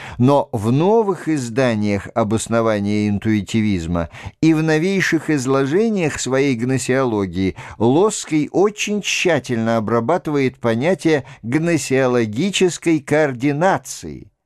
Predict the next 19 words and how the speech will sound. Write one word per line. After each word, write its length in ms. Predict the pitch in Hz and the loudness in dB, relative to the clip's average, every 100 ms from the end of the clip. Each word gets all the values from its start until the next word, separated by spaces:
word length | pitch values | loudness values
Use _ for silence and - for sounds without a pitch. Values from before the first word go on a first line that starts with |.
| _ _ _ _ _ - | _ _ _ _ _ 0
«Независящая 1400 | 101 147 202 180 196 202 226 - 202 - - 185 185 | 2 4 4 2 2 0 -2 -2 -2 -2 0 2 4
от 300 | 165 - 170 147 | 2 0 -2 -4
времени 880 | 143 156 202 208 190 185 180 180 131 | -2 2 2 2 0 -2 -2 -2 0
и 140 | 180 | -2
пространства 1300 | 139 147 156 156 - - 143 170 175 147 - - 113 | 0 0 2 0 -4 -2 0 2 0 -2 -8 -4 -4
координация», 1300 | 107 131 131 117 101 117 117 185 220 214 - 110 104 | 0 2 2 2 -2 -2 0 2 0 -2 -2 0 0
пишет 440 | - 131 - 98 | 0 -2 -2 -6
в 100 | - | -6
позднейшей 640 | - 151 139 123 90 - 104 | -2 -2 0 -2 0 0 2
работе 440 | 110 104 90 - | 2 0 -2 0
Лосской, 600 | 117 110 87 - - 73 - - - - | 0 0 -2 -8 -6 -6 -8 -14 -12 -2
«есть 520 | 107 113 175 208 - | 2 4 4 2 -2
не 180 | 160 175 | -2 0
что 340 | - - 175 | -2 0 2
иное, 680 | 175 147 131 147 180 214 208 - - - | 2 2 0 0 2 2 0 -4 -20 -2
как 220 | 170 147 | -2 -2
связь 720 | - 170 175 208 165 - - _ _ | -4 0 2 4 2 -2 -12 _ _
самих 920 | - - - 185 208 214 214 143 - - _ _ _ _ - | -6 -2 4 4 2 0 -2 -4 -10 -20 _ _ _ _ -6
сверхвременных 1700 | - 120 131 208 226 202 196 196 196 202 156 127 110 98 92 - - | -2 4 6 6 4 -2 -2 0 2 0 0 -2 -2 -2 -4 -6 -18